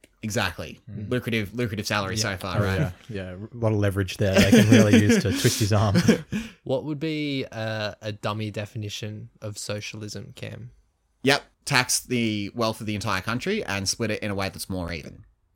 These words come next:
Speaker 3: Okay.
Speaker 1: Communism is split it in a way that's entirely even.
Speaker 3: I see.
Speaker 1: And so communism is kind of an extreme form of socialism.
Speaker 3: Yeah.
Speaker 1: Now that we've said that, anyone listening on Reddit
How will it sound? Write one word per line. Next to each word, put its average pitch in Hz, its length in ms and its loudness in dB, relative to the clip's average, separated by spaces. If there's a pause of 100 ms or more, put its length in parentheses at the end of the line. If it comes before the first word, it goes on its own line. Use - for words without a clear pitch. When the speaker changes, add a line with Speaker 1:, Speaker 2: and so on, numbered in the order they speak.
(120)
Speaker 3:
Okay. 113 280 -8 (720)
Speaker 1:
Communism 120 520 0
is 101 200 -2
split 107 240 -2
it 104 120 -2
in 95 80 -6
a 98 40 -6
way 98 160 -4
that's - 180 -10
entirely 85 540 -8
even. 82 360 -12 (480)
Speaker 3:
I 117 100 -10
see. 110 120 -8
Speaker 1:
And 107 80 -2
so 113 100 0
communism 113 460 0
is 95 80 -8
kind 101 160 -6
of 92 60 -6
an 92 40 -6
extreme 92 360 -8
form 90 200 -8
of 85 60 -10
socialism. - 560 -12 (100)
Speaker 3:
Yeah. 120 140 -12 (640)
Speaker 1:
Now 120 140 4
that 117 60 0
we've 110 100 -6
said 98 180 -2
that, 110 260 -2 (400)
anyone 110 300 -2
listening 101 280 -4
on 92 140 -6
Reddit 90 300 -4